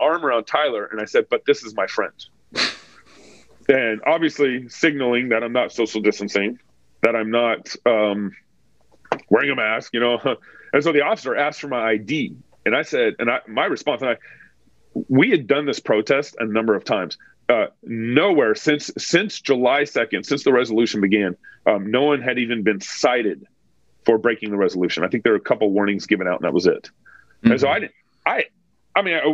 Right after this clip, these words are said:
Speaker 1: we went there to sing psalms and to protest and exercise our First Amendment rights. I didn't even think they were gonna do anything. So they came up to me, and, and I,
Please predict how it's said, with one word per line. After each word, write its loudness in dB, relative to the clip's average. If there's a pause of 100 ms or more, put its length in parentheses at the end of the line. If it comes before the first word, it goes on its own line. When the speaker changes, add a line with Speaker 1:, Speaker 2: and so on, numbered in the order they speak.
Speaker 1:
we 2
went -2
there 4
to -12
sing -2
psalms 0
and -2
to 0
protest 2
and -4
exercise -2
our -2
First -4
Amendment 0
rights. 0
I -2
didn't -6
even -8
think -4 (180)
they 2
were 2
gonna -2
do 2
anything. -6 (600)
So 4
they 2
came -4
up 0
to -2
me, 0 (280)
and, -2
and 0
I, 0